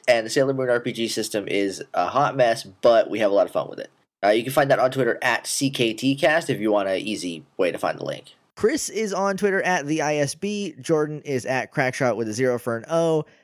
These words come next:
The show is on Twitter at Sailor Business, and you can email us at sailorbusinesspodcast at gmail dot com. Also, we are on Patreon, which is patreon dot com slash sailor business. So for as little as a dollar a month, you can support the show. At five dollars, you get access to,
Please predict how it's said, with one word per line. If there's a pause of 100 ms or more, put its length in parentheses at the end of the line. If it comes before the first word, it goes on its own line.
(120)
The
show (280)
is (280)
on
Twitter
at (140)
Sailor
Business,
and
you
can
email
us
at
sailorbusinesspodcast (480)
at
gmail
dot
com. (400)
Also,
we
are
on
Patreon, (140)
which
is
patreon
dot
com
slash
sailor
business.
So
for
as
little
as
a
dollar
a
month,
you
can
support
the
show.
At
five
dollars,
you
get
access
to,